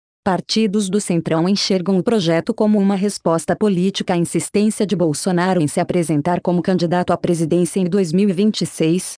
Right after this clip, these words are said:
mesmo estando inelegível por decisão do Tribunal Superior Eleitoral.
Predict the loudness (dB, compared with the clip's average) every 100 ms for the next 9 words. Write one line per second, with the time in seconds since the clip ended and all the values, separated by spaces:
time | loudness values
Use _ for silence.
0 | _ 0 2 2 0 -2 0 -2 2 2
1 | 2 2 0 0 0 -4 -2 -2 -2 -2
2 | 0 0 0 -2 0 0 0 0 -2 -2
3 | -2 0 2 2 0 0 0 0 0